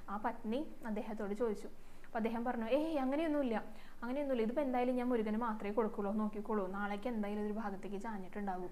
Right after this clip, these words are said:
എന്ന് പറഞ്ഞു. അങ്ങനെ അദ്ദേഹം ഉറങ്ങാൻ കിടക്കുകയാണ് ട്ടോ. അപ്പൊ ഉറക്കത്തിലെ അദ്ദേഹത്തിന് സ്വപ്നത്തിലെ ദർശനം ഉണ്ടാകുക ശ്രീ മുരുകന്റെ. മുരുകൻ വന്നിട്ട് പറയണേ, "അതെ, ഇതെങ്ങോട്ടേക്കും ചായാനൊന്നും പോകുന്നില്ല." കാരണം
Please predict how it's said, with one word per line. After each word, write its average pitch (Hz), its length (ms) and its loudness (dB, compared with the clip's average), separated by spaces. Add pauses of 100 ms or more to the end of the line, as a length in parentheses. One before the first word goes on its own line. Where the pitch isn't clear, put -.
എന്ന് 190 120 -4
പറഞ്ഞു. 180 240 -6 (800)
അങ്ങനെ 214 220 0
അദ്ദേഹം 208 360 -2 (400)
ഉറങ്ങാൻ 208 360 0
കിടക്കുകയാണ് 208 400 -2
ട്ടോ. 202 160 -2 (440)
അപ്പൊ 214 180 -4
ഉറക്കത്തിലെ 233 720 -2
അദ്ദേഹത്തിന് 208 760 -4
സ്വപ്നത്തിലെ 208 580 -4
ദർശനം 202 580 -2
ഉണ്ടാകുക 208 500 0 (100)
ശ്രീ 214 140 -4
മുരുകന്റെ. 208 580 0 (400)
മുരുകൻ 214 260 0
വന്നിട്ട് 226 220 -2
പറയണേ, 220 420 0 (300)
"അതെ, 196 160 0
ഇതെങ്ങോട്ടേക്കും 226 880 -2
ചായാനൊന്നും 233 580 0
പോകുന്നില്ല." 226 580 4 (300)
കാരണം 208 440 -2